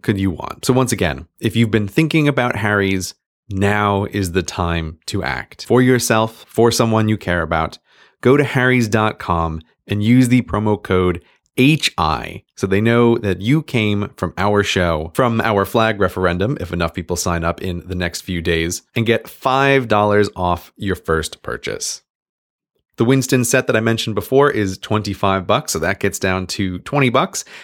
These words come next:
And they have a Truman set where you can select multiple colors if there's somebody fancy in your life who would love a razor blade with an orange handle.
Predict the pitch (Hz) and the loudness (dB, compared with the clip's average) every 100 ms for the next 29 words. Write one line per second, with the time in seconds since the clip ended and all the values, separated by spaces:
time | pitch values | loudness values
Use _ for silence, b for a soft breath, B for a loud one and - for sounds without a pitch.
0 | B 113 113 123 127 120 120 - 151 156 | B 0 2 2 0 -2 -4 0 2 2
1 | 160 - 220 110 101 101 - 95 92 - | 2 2 2 0 0 -2 0 -2 -2 -2
2 | - 104 98 95 - - 110 104 107 101 | 0 2 2 -2 -6 -2 0 2 2 0
3 | 95 - 110 196 175 82 - 80 80 82 | -2 0 2 2 0 -4 0 0 0 -2
4 | 80 80 76 - 82 85 87 85 85 82 | 0 0 0 0 -2 -2 0 0 2 2
5 | 87 117 - 90 80 87 82 80 80 92 | 2 0 -2 -2 0 0 0 0 2 2
6 | 90 80 92 101 92 82 87 90 92 90 | 2 2 2 2 2 0 -2 -2 -2 -2
7 | 85 98 98 120 | -2 -2 0 -2